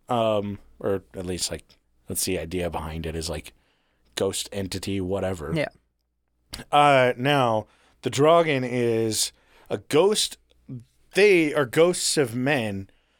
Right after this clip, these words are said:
Speaker 1: that went to sea at night, and they're haunting the waves.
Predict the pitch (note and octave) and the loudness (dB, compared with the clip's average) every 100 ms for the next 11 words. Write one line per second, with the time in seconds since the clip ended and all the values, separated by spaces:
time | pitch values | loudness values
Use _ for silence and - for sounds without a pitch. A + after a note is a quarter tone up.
0 | _ _ _ _ - B2 A2 - C#3 E3 | _ _ _ _ -2 0 0 -6 -4 -2
1 | - C3 - D#3 A2 F#2 F#2+ _ _ _ | -2 0 0 0 -2 -4 -8 _ _ _
2 | _ _ _ A#2+ G#2+ B2 - - _ - | _ _ _ -6 -4 -4 -6 -10 _ -6
3 | B2 G#2+ - D#3 D#3 D#3 D3+ B2 A2 G2+ | -4 -4 -4 -2 -2 -2 -4 -2 -2 -2
4 | D2+ - - | -6 -10 -12